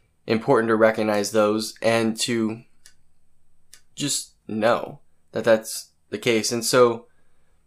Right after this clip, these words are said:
the first one is, uh, <clears throat> Kamala Harris. So this is, I just pulled some of these off, some of the Twitter, tw-,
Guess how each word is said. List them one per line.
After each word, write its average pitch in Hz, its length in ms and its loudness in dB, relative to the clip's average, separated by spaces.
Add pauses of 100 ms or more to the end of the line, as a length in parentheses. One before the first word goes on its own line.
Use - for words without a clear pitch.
(120)
the 127 120 -4
first 151 320 2
one 139 380 2 (120)
is, 110 640 0 (2000)
uh, 98 420 2 (840)
<clears throat> - 40 -2 (2500)
Kamala 147 340 8
Harris. 117 640 2
So 123 180 0
this 135 220 0
is, 117 300 -6
I 127 140 6
just 120 180 -4
pulled 117 200 -2
some 123 100 -2
of 110 60 0
these 110 140 0
off, 104 220 0
some - 240 -2
of 117 120 2
the 107 100 -2
Twitter, 117 380 0
tw-, - 180 -12